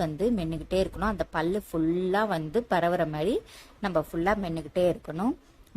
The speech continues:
மென்னுட்டு துப்புறதுனாலும் துப்பிடலாம் கிடையாது, ஆனா வந்து ஃபுல்லா நல்லா மெல்லணும். அந்த பபிள்காம் வந்து எந்த அளவுக்கு நம்ம மென்னுக்கிட்டே இருக்கோமோ, அதே மாதிரி ஃபுல்லாவே இதை வந்து மென்னுக்கிட்டே இருக்கணும். மென்னுட்டு கூட நீங்க துப்பிட்டு வாய் கொப்பளிச்சலாம். இப்ப காலையில வந்து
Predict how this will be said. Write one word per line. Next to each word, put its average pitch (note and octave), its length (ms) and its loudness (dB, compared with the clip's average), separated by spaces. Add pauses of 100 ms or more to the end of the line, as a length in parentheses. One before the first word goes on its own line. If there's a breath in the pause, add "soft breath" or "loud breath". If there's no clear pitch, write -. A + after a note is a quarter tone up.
மென்னுட்டு A#3 400 2 (100)
துப்புறதுனாலும் G3 720 2
துப்பிடலாம் E3 480 -2
கிடையாது, C#3+ 320 -2 (380)
ஆனா G#3 160 4 (100)
வந்து G#3 220 -2
ஃபுல்லா G#3+ 340 2 (140)
நல்லா G3+ 460 2 (140)
மெல்லணும். E3+ 560 0 (480 loud breath)
அந்த D#3+ 160 0 (220)
பபிள்காம் G3+ 520 0
வந்து E3 140 -4 (100)
எந்த F3+ 240 -2
அளவுக்கு F3+ 260 0
நம்ம E3 160 -4
மென்னுக்கிட்டே D3+ 380 -2
இருக்கோமோ, D3 400 -6 (160)
அதே F3 180 0 (160)
மாதிரி E3 220 -2 (100)
ஃபுல்லாவே E3+ 640 0
இதை E3+ 200 0
வந்து D3+ 180 -2 (120)
மென்னுக்கிட்டே E3 540 -2
இருக்கணும். D#3+ 340 -4 (440 loud breath)
மென்னுட்டு A#3+ 320 2
கூட G3 220 2
நீங்க G3 160 -2 (100)
துப்பிட்டு F3+ 440 -2 (500 loud breath)
வாய் E3+ 240 4
கொப்பளிச்சலாம். D3+ 480 -6
இப்ப D3+ 100 -6 (120)
காலையில F#3 520 2
வந்து E3 200 -2